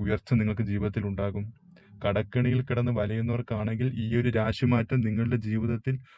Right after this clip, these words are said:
വൻ നേട്ടങ്ങൾ തന്നെ കൊണ്ടുവരും എന്നതിൽ യാതൊരു സംശയവും വേണ്ട. മകരം രാശി,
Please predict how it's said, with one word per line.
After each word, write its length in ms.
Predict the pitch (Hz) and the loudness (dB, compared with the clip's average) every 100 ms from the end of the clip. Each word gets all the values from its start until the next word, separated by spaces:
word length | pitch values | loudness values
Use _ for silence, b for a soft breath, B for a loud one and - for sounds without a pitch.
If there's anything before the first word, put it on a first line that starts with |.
| B - | B 0
വൻ 260 | 117 120 156 | 2 4 4
നേട്ടങ്ങൾ 380 | 143 131 147 147 | 4 2 2 0
തന്നെ 180 | 143 143 | 2 2
കൊണ്ടുവരും 420 | 135 123 117 104 - _ | 2 2 0 -2 -6 _
എന്നതിൽ 340 | - 113 131 131 113 | -4 -2 0 0 0
യാതൊരു 420 | 107 110 147 156 - | 0 2 4 2 2
സംശയവും 360 | 127 - 113 | 0 0 -2
വേണ്ട. 200 | 104 - - - _ _ _ _ _ _ _ _ _ _ _ _ _ _ _ _ _ _ _ _ - | -2 -6 -8 -20 _ _ _ _ _ _ _ _ _ _ _ _ _ _ _ _ _ _ _ _ 0
മകരം 380 | 120 120 139 120 | 4 4 6 4
രാശി, 320 | - - - | 2 -4 -14